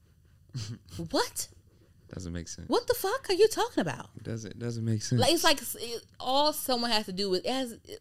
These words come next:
Speaker 2: all you have to do is say, say one thing online, and it's like everyone just takes it and runs with it. Like,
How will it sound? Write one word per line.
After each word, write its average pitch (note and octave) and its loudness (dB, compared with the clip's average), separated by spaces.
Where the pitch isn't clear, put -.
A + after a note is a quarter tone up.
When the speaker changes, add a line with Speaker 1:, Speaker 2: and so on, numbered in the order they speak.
Speaker 2:
all A#3 6
you C4 2
have A3 0
to G3+ -2
do F#3 2
is E3+ 0
say, F3+ 2
say - 0
one F#3 2
thing F#3+ -4
online, F3 2
and - -4
it's E3+ -4
like D3 0
everyone E3 -2
just - -10
takes D#3+ -8
it C#3 -10
and C#3 -4
runs C#3 -4
with F#2+ -12
it. C#2+ -14
Like, B2+ -4